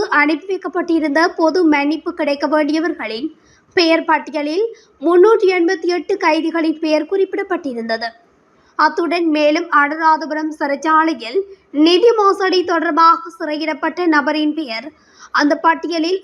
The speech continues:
எங்கும் சேர்க்கப்பட்டிருக்கவில்லை. ஜனாதிபதியால் பொது மன்னிப்புக்காக அனுமதிக்கப்பட்ட முன்னூற்றி எண்பத்தி எட்டு பேர்களில் அந்த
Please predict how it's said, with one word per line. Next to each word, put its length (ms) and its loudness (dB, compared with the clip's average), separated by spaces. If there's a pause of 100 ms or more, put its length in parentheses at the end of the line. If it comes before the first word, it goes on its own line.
எங்கும் 340 0
சேர்க்கப்பட்டிருக்கவில்லை. 1040 -6 (760)
ஜனாதிபதியால் 960 0
பொது 220 0 (100)
மன்னிப்புக்காக 640 0 (140)
அனுமதிக்கப்பட்ட 840 -4
முன்னூற்றி 340 2 (100)
எண்பத்தி 340 -2
எட்டு 240 -2
பேர்களில் 520 -6 (500)
அந்த 120 2